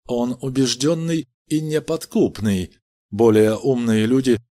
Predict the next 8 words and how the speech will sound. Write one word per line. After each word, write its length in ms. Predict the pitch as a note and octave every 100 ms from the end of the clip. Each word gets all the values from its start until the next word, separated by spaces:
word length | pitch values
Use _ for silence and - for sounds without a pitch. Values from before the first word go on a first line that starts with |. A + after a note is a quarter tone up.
| -
нашли 360 | C#3+ C#3 D#3+ D#3
бы 120 | D#3
его 320 | D3+ D#3 D#3
полезным, 720 | E3+ F3+ D3 G#2 F#2 G2 F#2 - _ -
к 60 | A3+
их 180 | G3
собственному 880 | - F3+ F3 - F3 E3 E3+ E3+ F3+ D3+
несчастью, 800 | F3 - F3+ B2 F2+ - F#2